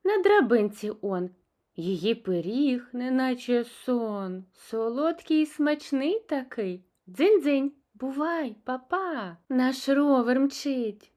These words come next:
поштар спішить. І бачить, на землі у сніжки грають скрипалі. Тарілка з ложкою втекли, стебло бобове гнуть вітри.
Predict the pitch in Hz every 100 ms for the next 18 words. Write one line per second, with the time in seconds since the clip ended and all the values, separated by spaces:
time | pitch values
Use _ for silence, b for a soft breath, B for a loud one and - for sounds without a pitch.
0 | _ 220 247 - 220 202 233 - 277 349
1 | - - 233 220 214 _ _ _ - 214
2 | 202 196 285 381 392 294 262 262 226 247
3 | 247 233 269 415 381 _ _ - 254 262
4 | - 254 285 480 - - 220 180 185 175
5 | 170 165 _ _ - - 208 214 214 277
6 | 320 277 240 240 294 _ 349 330 320 311
7 | 302 294 262 285 302 277 269 - 269 269
8 | 254 285 277 277 277 277 269 233 196 190
9 | _ _ - - 254 220 220 233 330 262
10 | 220 196 202 185 160 160 170 147 190 320
11 | - 165 175 - 160 151 143 170 240